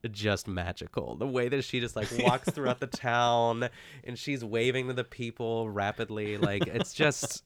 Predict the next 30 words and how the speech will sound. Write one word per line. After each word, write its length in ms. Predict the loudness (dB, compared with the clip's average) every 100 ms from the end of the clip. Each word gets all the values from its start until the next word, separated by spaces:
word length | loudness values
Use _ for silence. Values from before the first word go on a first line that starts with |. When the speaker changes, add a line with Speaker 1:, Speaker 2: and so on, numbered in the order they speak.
| -12
Speaker 2:
<laughs> 160 | _ 2
Speaker 1:
ugh. 260 | 6 6 4
It 80 | 2
reminds 560 | 4 6 4 4 0 -2
me 140 | 0
of, 120 | 0
like, 260 | -2 -4 -2
Barefoot 360 | -2 -2 -6
Contessa 440 | -6 -8 -8 -12 -10
a 60 | -8
little 220 | -10 -8
bit. 200 | -8 -8
Just, 220 | -4 -4
like, 200 | -2 -2
the 100 | -2 4
Speaker 2:
Oh. 80 | 6
Speaker 1:
cringiness 500 | 6 2 0 0 -2
of 140 | -4
that. 280 | 0 2 2 -2 -18 -18 -18 -20 -4
And 180 | 2 4
also, 460 | 2 2 4 4 6
Speaker 2:
<laughs> 20 |
Speaker 1:
like, 320 | 6 4 2 -2
I 80 |
love 280 | 0 2 2
everything 440 | 2 2 0 0 -2
that 100 | -2
you're 140 | -4
doing 320 | -2 -6 -6
here. 300 | -8 -8 -8